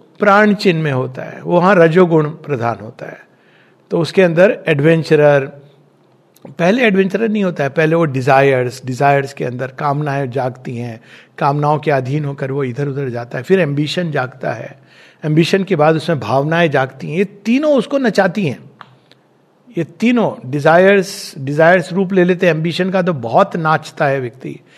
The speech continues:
फिर भावनाओं का तो वो दूसरे ढंग से नाचता है, ये अस्थिर करती है मनुष्य को, लेकिन in the process वो उसको इधर उधर घुमाने लगती है, नचाने लगती हैं। इसके बाद एक समय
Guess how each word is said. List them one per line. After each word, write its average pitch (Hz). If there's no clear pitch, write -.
फिर 214
भावनाओं 170
का 196
तो 214
वो 208
दूसरे 156
ढंग 143
से 165
नाचता 139
है, 156
ये 196
अस्थिर 214
करती 175
है 151
मनुष्य 135
को, 233
लेकिन 190
in 202
the 190
process 165
वो 190
उसको 226
इधर 165
उधर 160
घुमाने 156
लगती 123
है, 135
नचाने 160
लगती 127
हैं। -
इसके 202
बाद 156
एक 165
समय 156